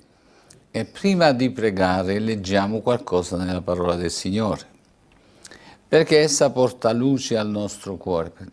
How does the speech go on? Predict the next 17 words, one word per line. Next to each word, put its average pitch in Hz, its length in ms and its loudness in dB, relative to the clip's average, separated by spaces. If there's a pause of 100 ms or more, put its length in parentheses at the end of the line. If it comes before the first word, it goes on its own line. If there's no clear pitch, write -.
ne 104 180 -4
abbiamo 110 420 -2
proprio 110 400 -2
bisogno. 78 680 -4 (240)
Sorella, 92 500 2
abbiamo 87 380 -4
veramente 107 680 0
bisogno 92 460 -4
di 85 160 -4
capire, 95 420 -2 (760)
perché 135 640 4
l'opera 147 420 4
del 113 180 2
Signore 90 800 2
nella 110 360 2
nostra 104 460 -2
vita 85 460 -4